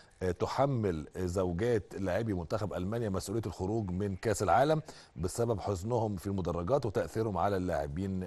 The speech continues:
بالسلب. ناس بتفرح وبتزقطط وطايره بانجاز كبير المنتخب المغربي،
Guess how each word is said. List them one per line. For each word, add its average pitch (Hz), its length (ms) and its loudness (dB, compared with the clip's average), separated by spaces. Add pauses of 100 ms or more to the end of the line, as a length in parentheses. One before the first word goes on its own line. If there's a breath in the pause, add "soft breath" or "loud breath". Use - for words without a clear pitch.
(160)
بالسلب. 67 720 -6 (440 loud breath)
ناس 151 300 8
بتفرح 160 720 4 (500)
وبتزقطط 107 1120 4 (300 soft breath)
وطايره 151 720 8
بانجاز 98 400 2
كبير 120 300 0
المنتخب 113 460 2
المغربي، 113 560 2